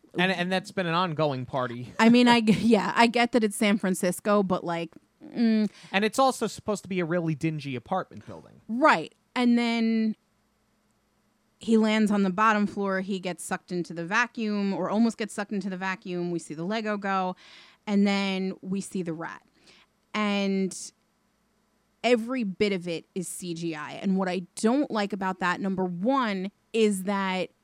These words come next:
Speaker 2: they put these weird filters on to give you a P O V, which I don't usually get bothered by visual tricks like that,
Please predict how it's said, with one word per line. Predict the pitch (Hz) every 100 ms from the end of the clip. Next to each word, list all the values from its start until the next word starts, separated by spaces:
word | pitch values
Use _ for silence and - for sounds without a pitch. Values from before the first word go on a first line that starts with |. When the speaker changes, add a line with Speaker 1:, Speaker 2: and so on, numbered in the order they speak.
| _
Speaker 2:
they | 226 202 233
put | - - 247 262
these | - 262 196
weird | 180 175 196 208 214 208
filters | - - 180 185 214 208
on | 220 220 226 220
to | -
give | 180 190
you | 185 185
a | 170
P | - - 196
O | 185
V, | 175 165 165 190 226 - - - -
which | 190 202 190 - _
I | 220 320
don't | 440 381
usually | 196 185 226 233 240 226
get | 190 185 185 170 - _ _ _ _ _ _ - 165 -
bothered | 202 190 214 240 240
by | 208 190
visual | 180 185 196 196 180
tricks | - 180 - 226
like | 226
that, | 254 262 269